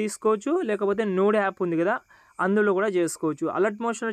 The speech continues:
చేసుకోవాలంటే ఇక్కడ నేనైతే ఒక షేప్ ఇచ్చాను, దాంతో యూజ్ చేసుకోవచ్చు. కానీ ఈ షేప్ తోటి అంత అట్రాక్టివ్ ఫీలింగ్ అయితే ఉండదు కాబట్టి నోడ్ యాప్ యూజ్ చేస్తే ఇంకా బాగుంటది. ఎందుకంటే చాలామందికి నోడ్ యాప్ సపోర్ట్ చేయదు కాబట్టి ఏదో ఒకటి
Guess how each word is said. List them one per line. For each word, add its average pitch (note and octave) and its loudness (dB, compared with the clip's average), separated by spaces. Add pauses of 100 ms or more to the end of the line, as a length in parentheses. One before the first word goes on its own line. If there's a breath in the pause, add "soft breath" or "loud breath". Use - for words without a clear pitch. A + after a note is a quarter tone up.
చేసుకోవాలంటే G#3 0
ఇక్కడ G#3 0
నేనైతే G3+ -2
ఒక F#3 0
షేప్ F#3 2
ఇచ్చాను, F#3 -2 (100)
దాంతో F3 0 (180)
యూజ్ D#3+ 2
చేసుకోవచ్చు. D#3+ -4 (520 loud breath)
కానీ G#3 -2
ఈ - -6
షేప్ A3+ 0
తోటి A3+ 0
అంత G3+ -4
అట్రాక్టివ్ G3+ -6
ఫీలింగ్ F#3+ 0
అయితే F3+ 0
ఉండదు E3 -2
కాబట్టి E3+ 2 (120)
నోడ్ F#3 0
యాప్ F3 0
యూజ్ E3 2
చేస్తే D#3+ -6
ఇంకా D#3+ -2 (100)
బాగుంటది. D3 -2 (500 soft breath)
ఎందుకంటే G#3 0
చాలామందికి G3 -2
నోడ్ F#3 0
యాప్ F3+ -2
సపోర్ట్ E3+ -2
చేయదు E3+ 0
కాబట్టి E3+ 0 (100)
ఏదో F3+ 0 (100)
ఒకటి E3 -4